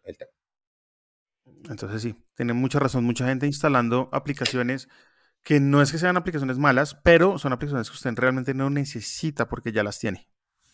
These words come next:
Speaker 2: Entonces
Speaker 1: De acuerdo. No tiene que
Speaker 2: el
Speaker 1: pagar,
Speaker 2: tema de
Speaker 1: pero
Speaker 2: seguridad,
Speaker 1: además
Speaker 2: privacidad
Speaker 1: Exacto,
Speaker 2: también es importante.
Speaker 1: exacto. Pero además desde el tema de seguridad creo que, eh, se cuida uno mucho más. Es la magia
Speaker 2: Ahora
Speaker 1: del ecosistema.
Speaker 2: tengo,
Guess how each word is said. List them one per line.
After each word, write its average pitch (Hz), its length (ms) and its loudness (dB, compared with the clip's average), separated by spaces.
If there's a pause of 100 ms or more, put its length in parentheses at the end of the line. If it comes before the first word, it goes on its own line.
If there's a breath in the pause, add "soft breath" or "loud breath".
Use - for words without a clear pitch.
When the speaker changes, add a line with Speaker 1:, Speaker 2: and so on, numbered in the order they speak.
(160)
Speaker 2:
Entonces 110 360 -4 (1160 soft breath)
Speaker 1:
De - 100 -16
acuerdo. 92 400 -10 (280)
No 113 160 -2
tiene 147 200 4
que 156 80 0
Speaker 2:
el 151 60 -4
Speaker 1:
pagar, 147 300 2
Speaker 2:
tema 117 140 -2
de 127 60 4
Speaker 1:
pero - 120 0
Speaker 2:
seguridad, 135 220 2
Speaker 1:
además 120 360 6
Speaker 2:
privacidad 110 540 0
Speaker 1:
Exacto, 107 200 -2
Speaker 2:
también 101 220 -6
es 95 120 -12
importante. 95 140 -2
Speaker 1:
exacto. - 520 -4
Pero 120 240 2
además 104 340 -4
desde 131 140 -10
el 113 100 -12
tema 98 180 -12
de 101 40 -14
seguridad 82 420 -10
creo 92 180 -8
que, - 440 -6
eh, 73 520 -6 (360)
se 98 140 0
cuida 76 200 -2
uno 76 120 -8
mucho 78 220 -12
más. - 320 -18 (960)
Es 123 120 2
la 165 80 6
magia 175 200 4
Speaker 2:
Ahora 139 140 6
Speaker 1:
del 156 100 -2
ecosistema. 165 300 0
Speaker 2:
tengo, 151 140 -8